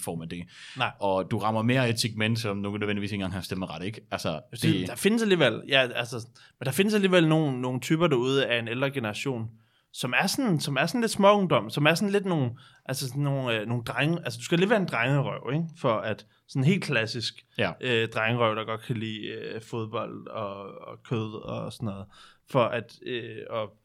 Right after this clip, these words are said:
Speaker 2: og bajer og sådan noget, for, altså sådan, det er jo derfor, han også er ret god til at appellere til en eller anden sådan form for, øh, arbejdervælger, eller sådan, måske
Speaker 1: Ja.
Speaker 2: sådan nogle metaltyper,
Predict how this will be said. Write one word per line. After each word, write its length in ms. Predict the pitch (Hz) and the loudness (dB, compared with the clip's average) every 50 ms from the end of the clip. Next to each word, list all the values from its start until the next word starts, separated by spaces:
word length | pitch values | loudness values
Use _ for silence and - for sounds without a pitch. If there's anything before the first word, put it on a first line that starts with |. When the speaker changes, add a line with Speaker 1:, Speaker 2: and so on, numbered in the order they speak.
| _ _ - | _ _ -12
Speaker 2:
og 160 | - 110 101 - | -12 -12 -6 -2
bajer 240 | 113 107 110 113 113 | 0 0 0 0 -2
og 200 | 110 107 110 107 | -2 -4 -6 -8
sådan 80 | - 123 | -6 -8
noget, 120 | 107 - | -6 -2
for, 100 | - 139 | 2 2
altså 360 | 123 123 - - 139 127 - | 2 2 0 -2 -6 -6 -6
sådan, 140 | - 123 117 | -6 -8 -8
det 60 | - - | -8 -12
er 60 | - - | -6 -6
jo 60 | 131 127 | 0 4
derfor, 220 | 147 170 185 208 | 4 6 8 8
han 120 | 175 147 | 6 6
også 180 | 135 151 160 175 | 6 4 4 2
er 40 | 139 | 2
ret 140 | 139 147 - | 0 0 2
god 140 | - 185 151 | 0 0 2
til 80 | 147 | 2
at 60 | 131 98 | 2 2
appellere 380 | 113 113 117 120 139 147 135 | 0 0 0 0 0 0 0
til 120 | 139 - 127 | 0 -2 -2
en 60 | 123 | -2
eller 60 | 127 | -2
anden 120 | 120 113 | -2 0
sådan 140 | 117 123 110 | -2 -2 -2
form 220 | 110 - 123 123 113 | -4 -6 -6 -2 0
for, 260 | 123 107 101 101 101 110 101 101 104 107 | 0 0 0 -2 -4 -8 -10 -10 -10 -10
øh, 200 | 107 110 110 107 107 | -10 -10 -10 -8 -4
arbejdervælger, 640 | 117 123 143 156 196 147 117 113 110 107 104 107 104 | 0 0 2 4 4 4 4 2 0 -2 -2 -4 -4
eller 140 | - 110 | -6 -4
sådan, 160 | 104 - 120 110 | -2 0 0 2
måske 140 | 117 98 | 2 0
Speaker 1:
Ja. 60 | - 127 | 0 -2
Speaker 2:
sådan 100 | 117 139 | -4 -4
nogle 100 | 120 113 | -4 -4
metaltyper, 640 | 113 - - 131 143 170 - - 139 117 104 101 | -4 -2 -2 0 0 0 -2 -2 -2 -2 -2 -6